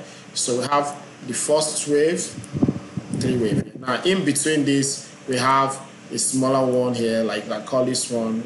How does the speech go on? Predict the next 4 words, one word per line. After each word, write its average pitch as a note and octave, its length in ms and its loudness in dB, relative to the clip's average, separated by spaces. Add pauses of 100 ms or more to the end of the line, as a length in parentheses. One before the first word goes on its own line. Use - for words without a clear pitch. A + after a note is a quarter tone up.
(140)
one, B2 340 -2
two, A#2 340 -2
three. A#2+ 420 -2 (2750)
One, C3 680 -12